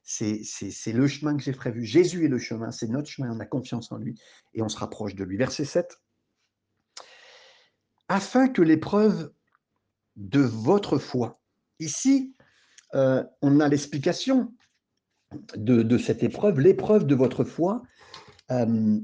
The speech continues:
avec la, la, la, l'explication complète de, oui, cette épreuve, parce qu'on, on se demande, on n'a rien de bien dans cette épreuve, parce que c'est aussi les questions qui peuvent venir ce matin. La Bible dit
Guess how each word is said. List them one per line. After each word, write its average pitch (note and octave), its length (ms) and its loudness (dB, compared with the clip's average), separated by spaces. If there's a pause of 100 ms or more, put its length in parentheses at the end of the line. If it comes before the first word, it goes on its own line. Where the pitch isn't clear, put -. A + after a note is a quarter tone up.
(140)
avec D3 380 -2
la, G#2+ 220 -4
la, G#2 200 -6
la, G2+ 240 -14 (360)
l'explication C#3+ 840 -2
complète E3+ 640 -2 (340)
de, C#3 420 4 (880)
oui, G3 420 4
cette D#3 320 -2
épreuve, D3+ 460 0
parce - 180 -8
qu'on, D#3 220 0
on D3 80 2
se B2 60 -2
demande, F#3 460 4 (840)
on C3 120 -6
n'a A#2+ 120 -2
rien A2+ 240 -6
de A2 80 -6
bien G#2 240 -6
dans F#2+ 120 -10
cette - 180 -14
épreuve, - 320 -18
parce - 180 -12
que A#2 120 -6
c'est - 160 -4
aussi B2 260 -2
les A#2 80 -2
questions B2 320 -8
qui B2+ 100 -6
peuvent A2+ 240 -4
venir C3 320 2
ce - 100 -4
matin. D#3+ 300 -4 (920)
La B2 100 0
Bible D3+ 340 4
dit A#2+ 300 -6